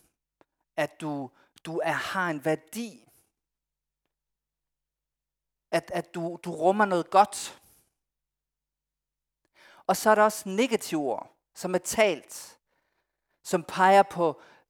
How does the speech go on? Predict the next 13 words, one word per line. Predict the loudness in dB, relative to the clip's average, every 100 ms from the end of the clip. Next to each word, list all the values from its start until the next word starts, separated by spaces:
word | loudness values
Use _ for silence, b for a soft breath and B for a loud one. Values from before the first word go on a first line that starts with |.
| -8
noget | 0 2 2
mørkt | 4 4 4 2 -4
ved | -4 -2
dig, | -4 -8 _ _ _ _
som | -10 -8
taler | -2 2 4 6
dig | 4
ned, | 2 6 6 6 0 -10 _ _ _ _ _ _
som | -8 -2
udtrykker | -2 -2 -2 2 4 6 6 6 -8 -2
en | -2 0
tvivl | -6 -6 -6 -6
på, | -2 -2 -2 -4 _